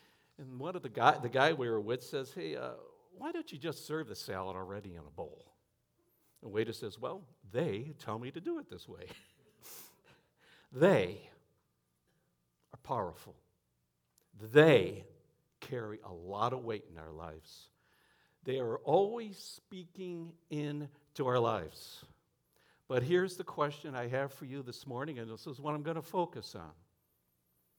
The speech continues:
Who are you listening to? Are you listening to the right they, or are you listening to the wrong they?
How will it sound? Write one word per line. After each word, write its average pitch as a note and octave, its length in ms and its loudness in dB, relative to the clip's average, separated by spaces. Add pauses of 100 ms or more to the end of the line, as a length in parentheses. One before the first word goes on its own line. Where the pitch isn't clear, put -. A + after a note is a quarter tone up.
(420)
Who D#4+ 240 -6
are D#4 60 -6
you E3+ 120 2
listening A2 500 -2 (160)
to? - 100 -10 (1300)
Are C#3+ 80 0
you D#3 140 0
listening G3+ 460 0
to C3+ 180 -6
the A2+ 100 -4
right F3+ 400 0
they, C4 320 -4 (960)
or B2+ 100 -4
are B2+ 40 -2
you A#2+ 120 -2
listening D3+ 480 -6
to C#3 100 -4
the A#2+ 120 -2
wrong A2+ 540 2
they? F2 240 -8